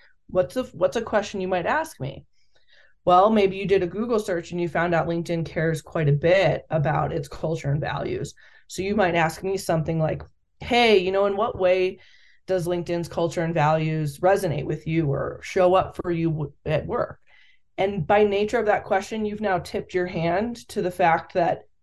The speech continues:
you care about that stuff too. And so being interested and curious is a much easier path, I think, to networking and, like,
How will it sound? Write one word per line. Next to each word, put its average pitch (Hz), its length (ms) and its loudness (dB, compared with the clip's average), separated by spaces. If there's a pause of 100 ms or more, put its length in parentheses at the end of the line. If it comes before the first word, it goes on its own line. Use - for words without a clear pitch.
(180)
you 427 240 -6
care 165 260 0
about 156 240 -4
that 139 240 -2
stuff - 320 -8
too. 160 400 -4 (1040)
And 208 160 0
so 196 460 4 (580)
being 240 360 2
interested 220 680 -2
and 175 160 -2
curious 185 680 -2
is 180 420 -2 (800)
a 190 60 0
much 190 340 -2
easier 165 560 0
path, 143 540 -2
I 160 120 -8
think, - 480 -6 (760)
to 185 120 -2
networking 170 840 -2 (140)
and, 170 180 -4
like, 156 280 0